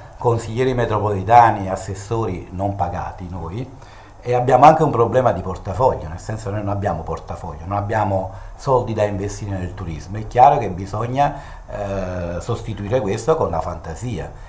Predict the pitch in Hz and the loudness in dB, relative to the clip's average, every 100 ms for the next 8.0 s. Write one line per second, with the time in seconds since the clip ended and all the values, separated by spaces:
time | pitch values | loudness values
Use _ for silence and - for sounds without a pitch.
0 | - 98 95 101 139 143 120 76 85 82 | -14 -10 -8 -4 -4 -2 -2 -2 -6 -6
1 | 82 85 90 85 87 92 82 - 85 - | -6 -6 -8 -8 -6 -4 -6 -8 -8 -6
2 | 123 107 107 107 - 117 120 175 120 98 | -4 -2 -2 -4 -4 -4 -2 -2 -2 -2
3 | - - - - 101 104 107 104 113 120 | -4 -12 -8 -4 -4 -4 -4 -2 4 6
4 | 120 - 117 113 110 - 92 87 85 80 | 4 2 -4 -4 -4 -4 -4 -4 -6 -8
5 | 95 131 104 80 80 113 78 73 - - | -6 -4 -4 -6 -6 -4 -6 -8 -14 -16
6 | 85 - 117 110 110 - 104 120 120 107 | -14 -8 -6 -4 -4 -4 -2 0 0 0
7 | 107 98 101 92 85 90 131 117 92 | -2 -4 -4 -6 -6 -4 0 2 0